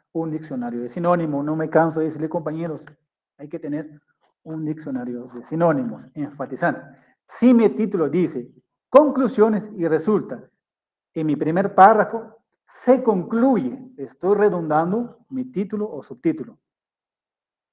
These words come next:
Entonces, ¿cómo eliminar eso? Para no redundar en la tarea. Y muchas veces si tengo cinco conclusiones, primera conclusión se concluye, tercera conclusión se concluye en, se concluye en,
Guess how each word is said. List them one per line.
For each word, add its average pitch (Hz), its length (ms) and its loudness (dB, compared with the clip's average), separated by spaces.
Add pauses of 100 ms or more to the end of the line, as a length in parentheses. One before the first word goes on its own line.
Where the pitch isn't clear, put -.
(240)
Entonces, 147 240 -14
¿cómo 208 300 2
eliminar 151 640 0
eso? - 200 -2 (480)
Para 120 200 -10
no 143 180 -2
redundar 151 480 0
en - 360 -18
la - 120 -14
tarea. - 520 -4 (340)
Y 156 80 -2
muchas 180 260 2
veces 180 220 2
si 165 100 -4
tengo 190 320 -2
cinco 254 580 2
conclusiones, 156 720 0 (400)
primera 185 360 2
conclusión 190 480 -2
se 240 180 4
concluye, 190 840 0 (100)
tercera 190 340 0
conclusión 196 540 -4
se 220 160 0
concluye 190 680 0
en, 196 120 -2
se 160 160 -10
concluye 165 480 -4
en, 202 260 -10